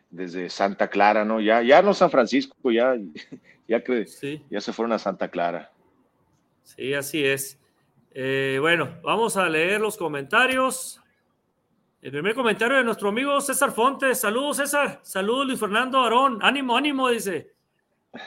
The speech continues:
Speaker 2: Saludos, César, por, por vernos. Muchas gracias. Solrak.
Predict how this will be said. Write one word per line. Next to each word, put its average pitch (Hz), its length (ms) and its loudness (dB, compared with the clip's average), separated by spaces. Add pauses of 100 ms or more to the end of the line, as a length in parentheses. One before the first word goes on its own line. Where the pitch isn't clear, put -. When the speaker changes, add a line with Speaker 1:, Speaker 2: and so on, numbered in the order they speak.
(120)
Speaker 2:
Saludos, 220 420 4
César, 233 280 -2
por, 180 240 -6
por 160 180 -4
vernos. 262 460 0
Muchas 202 200 -4
gracias. 240 600 -2 (4000)
Solrak. 233 800 0